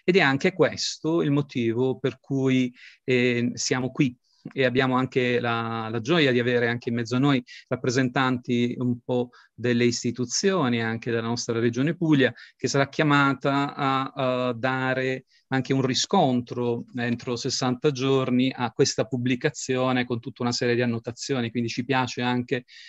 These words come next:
poter dare il nostro contributo alla riflessione.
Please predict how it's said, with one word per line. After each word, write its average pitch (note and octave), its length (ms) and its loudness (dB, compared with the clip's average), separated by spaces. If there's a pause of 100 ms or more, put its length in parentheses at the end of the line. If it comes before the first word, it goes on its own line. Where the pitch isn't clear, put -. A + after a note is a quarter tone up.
(140)
poter B2+ 520 2
dare C3 260 2
il B2+ 80 2
nostro B2 440 -4
contributo A#2+ 1080 -4
alla A2+ 160 -2
riflessione. - 720 -6